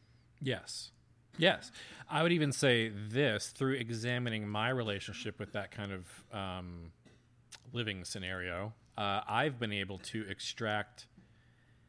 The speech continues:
s-, the value from it while leaving most of what initially caused me an overwhelming amount of anxiety to begin with. So I've been able to basically figure out, like, okay, what's my body telling me? It's telling me this.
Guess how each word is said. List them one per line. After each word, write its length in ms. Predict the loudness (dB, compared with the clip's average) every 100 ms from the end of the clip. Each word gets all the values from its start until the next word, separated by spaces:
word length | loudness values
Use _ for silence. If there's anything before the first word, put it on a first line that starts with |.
| -18
s-, 300 | -10 -8 -10 -14 _ _ _
the 180 | -4 -2
value 460 | 6 6 8 4 2
from 300 | 0 0 0
it 140 | -2
while 400 | 0 0 0 -2 -10 -10
leaving 600 | -4 0 0 0 -2 -6 -6
most 480 | -2 2 2 0 -2
of 280 | -2 -2 -10
what 580 | -14 -10 -10 -4 -2 0
initially 480 | 0 0 -2 0 -2
caused 360 | 0 -2 -2 -4
me 140 | -6
an 80 | -4
overwhelming 540 | -4 -4 -4 -4 -4
amount 260 | -6 -6 -6
of 100 | -8
anxiety 580 | -10 -8 -6 -6 -10 -14 -20 _
to 80 | -12
begin 280 | -6 0 0
with. 160 | 0 -2
So 220 | -2 2
I've 160 | 2
been 100 | 4 2
able 160 | 2
to 80 | 0
basically 360 | 0 0 -2 -4
figure 320 | -2 0 2
out, 160 | 2
like, 160 | 0 -4
okay, 180 | -2 -2
what's 160 | -2
my 80 | -2
body 220 | -2 -2
telling 240 | -2 -6 -4
me? 60 |
It's 100 | -6
telling 140 | -6 -8
me 40 |
this. 360 | -2 -2 -2 -10